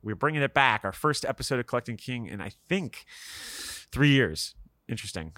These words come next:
Um, and we inter-, interviewed, uh, Tony's Horror Corner. Uh, we are going to do our f-, our latest book episode on Bag of Bones.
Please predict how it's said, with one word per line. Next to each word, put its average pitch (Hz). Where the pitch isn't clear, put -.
Um, 117
and 120
we 110
inter-, 107
interviewed, 104
uh, 90
Tony's 127
Horror 113
Corner. 113
Uh, 101
we 107
are 117
going 113
to -
do 107
our 101
f-, -
our 98
latest 185
book 113
episode 107
on 92
Bag 95
of 110
Bones. 110